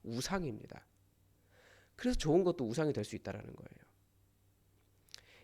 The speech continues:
예수님과 관련된 것도 우상이 될 수 있습니다. 굉장히 조심스러운 말이지만 여러분은 분명히 이해하실 수 있을 거예요.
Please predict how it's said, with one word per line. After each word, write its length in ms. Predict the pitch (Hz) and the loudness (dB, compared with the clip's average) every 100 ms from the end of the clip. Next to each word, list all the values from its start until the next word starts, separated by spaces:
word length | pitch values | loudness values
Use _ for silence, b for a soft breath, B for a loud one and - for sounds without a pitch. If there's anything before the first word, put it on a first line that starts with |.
| b | b
예수님과 500 | 120 175 254 226 214 | 6 8 8 10 8
관련된 480 | 208 123 143 151 139 | 8 6 8 6 4
것도 460 | 101 - - 311 - _ - | 2 0 0 0 -4 _ -6
우상이 360 | 117 131 113 | -4 -2 -2
될 160 | 107 95 | -2 -6
수 320 | - 160 247 - _ _ | -4 -4 -4 -12 _ _
있습니다. 480 | 127 - 208 90 - _ _ _ _ _ _ _ _ _ _ _ _ _ - _ - | -12 -8 -8 -10 -16 _ _ _ _ _ _ _ _ _ _ _ _ _ -20 _ -4
굉장히 240 | 156 247 | 0 0
조심스러운 460 | 180 143 151 147 131 | 2 0 2 2 2
말이지만 640 | 110 107 110 113 131 185 - - | 0 -2 -4 -4 -6 -10 -14 -4
여러분은 340 | 120 131 123 | -4 -2 -4
분명히 320 | 123 120 120 113 | -2 -2 -2 -2
이해하실 320 | 113 98 - | -4 -6 -10
수 80 | - | -18
있을 160 | - - | -20 -16
거예요. 240 | - 101 | -16 -16